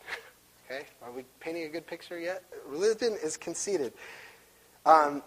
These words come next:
if you simply trust in, as Jesus says, you know, cleaning the outside of the cup, not cleaning the inside of the cup, and you, you begin to think of your spiritual life in terms of, you know, "God loves me because I do good things.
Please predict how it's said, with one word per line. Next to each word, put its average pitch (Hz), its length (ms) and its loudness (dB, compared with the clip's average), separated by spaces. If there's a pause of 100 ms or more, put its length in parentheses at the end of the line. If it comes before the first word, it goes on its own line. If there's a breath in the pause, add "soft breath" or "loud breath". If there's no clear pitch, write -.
(140)
if 151 220 -4
you 220 300 -2
simply 254 560 -2
trust 208 360 2
in, 180 80 -2
as 156 140 -4
Jesus 180 340 -8
says, 165 300 -4
you 156 80 -4
know, 143 140 -4
cleaning 175 420 -4
the 156 140 -4
outside 160 440 0
of 160 60 -6
the 156 80 -6
cup, 170 240 -6 (180)
not 139 280 -8
cleaning 151 300 -8
the 143 80 -8
inside 147 280 -12
of 135 80 -12
the 143 60 -14
cup, 143 240 -16 (960 loud breath)
and 151 220 -4
you, 190 160 -4 (180)
you 170 120 -4
begin 202 260 0
to 196 80 -2
think 202 260 -4
of 165 100 -6
your 175 140 -2
spiritual 180 460 -2
life 170 260 0
in 147 80 -10
terms 160 280 -8
of, 131 140 -10
you 147 120 -8
know, 139 100 -6
"God 156 300 0
loves 165 260 -6
me 175 100 -8
because 151 300 -10
I 139 80 -6
do 139 160 -10
good 135 260 -10
things. 127 220 -12